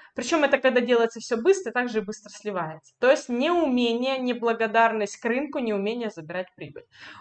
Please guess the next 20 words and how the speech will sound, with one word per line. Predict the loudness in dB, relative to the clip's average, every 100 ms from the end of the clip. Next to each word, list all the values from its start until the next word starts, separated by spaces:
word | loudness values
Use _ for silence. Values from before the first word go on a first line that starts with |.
| 4
У |
вас | 8 8
в | 6
системе | -2 0 2
написано, | 0 -2 -6 -4 0
вы | 4 4
забираете | 4 4 8 6 6 -2
от |
определённого | -2 -6 -4 2 2 2 0 -2
сценария | -4 -2 2 4 4 0
технической | -4 -6 -8 -8 -8
картинки | -6 -4 -4 -4
вот | -2 -4
столько. | -4 -6 -6 -8 -20 _ _ _ -4
Вы | 2
почему-то | 4 2 0 -2 -2
тейк | -2 -4
ставите | -2 0 0 -2
вот | -8 -8
такой. | -10 -10 -16